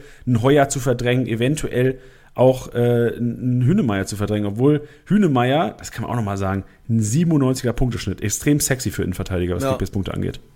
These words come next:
Speaker 2: Das stimmt, das ist
Speaker 1: Also
Speaker 2: sehr gut.
Speaker 1: wenn
Speaker 2: Also
Speaker 1: Startelf, auf jeden Fall
Speaker 2: Ja.
Speaker 1: Kickbase-relevant.
Speaker 2: Definitiv.
Speaker 1: Perfekt, dann kommen wir zu den letzten zwei Vereinen. Tusche,
Speaker 2: Genau,
Speaker 1: du machst
Speaker 2: San-,
Speaker 1: Pauli, ich
Speaker 2: San
Speaker 1: Darmstadt noch.
Speaker 2: Pauli, so sieht's aus. Vier vier zwei Raute, ganz klar, Timo Schulz, äh, spielt der safe. Äh, ähm, deswegen Vasil, äh, wird sich durchsetzen gegen Smash.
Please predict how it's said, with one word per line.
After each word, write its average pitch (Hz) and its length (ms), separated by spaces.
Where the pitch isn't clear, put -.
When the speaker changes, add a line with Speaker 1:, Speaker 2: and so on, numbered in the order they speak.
Speaker 2:
Das 120 140
stimmt, 110 340
das 113 140
ist 123 100
Speaker 1:
Also - 100
Speaker 2:
sehr 104 100
gut. 104 160
Speaker 1:
wenn 147 120
Speaker 2:
Also - 100
Speaker 1:
Startelf, 165 580
auf 113 200
jeden 131 160
Fall 127 140
Speaker 2:
Ja. 143 80
Speaker 1:
Kickbase-relevant. 90 580
Speaker 2:
Definitiv. 131 520
Speaker 1:
Perfekt, - 340
dann 185 120
kommen 202 120
wir 196 60
zu 151 100
den 165 60
letzten - 160
zwei 180 160
Vereinen. 185 340
Tusche, 185 220
Speaker 2:
Genau, 175 180
Speaker 1:
du 185 60
machst 180 120
Speaker 2:
San-, 175 80
Speaker 1:
Pauli, 196 500
ich 156 200
Speaker 2:
San 190 240
Speaker 1:
Darmstadt 147 260
noch. 262 60
Speaker 2:
Pauli, 147 240
so 147 120
sieht's 190 140
aus. 196 220
Vier 214 140
vier 220 120
zwei 196 180
Raute, 220 300
ganz 196 220
klar, 202 260
Timo 196 240
Schulz, 196 360
äh, 165 220
spielt 170 300
der 180 140
safe. 180 920
Äh, - 640
ähm, 160 400
deswegen 175 440
Vasil, 233 540
äh, 185 260
wird 208 160
sich 196 140
durchsetzen 214 400
gegen 190 160
Smash. 202 520